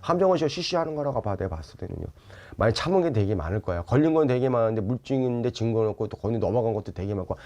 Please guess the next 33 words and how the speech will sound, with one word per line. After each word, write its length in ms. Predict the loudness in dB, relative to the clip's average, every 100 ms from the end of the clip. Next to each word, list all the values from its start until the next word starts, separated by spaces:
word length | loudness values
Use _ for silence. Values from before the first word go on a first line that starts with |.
| -16
한두 280 | -4 0 2
번이 180 | 2 0
아니라는 480 | 0 2 4 2 0
거지, 180 | -4
제 100 | -6
얘기는요. 360 | -10 -10 -12 -12 -14 _ _ _ _
그럼 220 | 0 2 4
뭐해? 360 | 4 4 2 0 -16 -20 -4
한정원 340 | 0 4 4
씨는 200 | 4 2 2
자리를 220 | 2 0
지키고 260 | -4 -2 -2
싶고 240 | -4 -6
거기 180 | -4 0
배우자를 400 | 2 2 2 2
내가 160 | 2 2
매년 240 | 0 0
안창을 300 | -2 -2 -2
시키고 180 | -4 -8
가정을 340 | -8 -4 -4 -4
꾸미고 280 | -4 -4
싶지만은 440 | -6 -6 -2 -2 -2 -4 -6 -2
이 100 | 2
사람이 220 | 2 2
왜냐면 220 | 2 0
계속 140 | 0
매년 200 | -2 -2
반대로 320 | -2 -2 2 2
나가고 280 | 2 0 -4
두 60 |
번째 180 | -6 -6
거짓말로 480 | -6 -6 -2 -2 -2
숙이고 360 | -6 -8 -8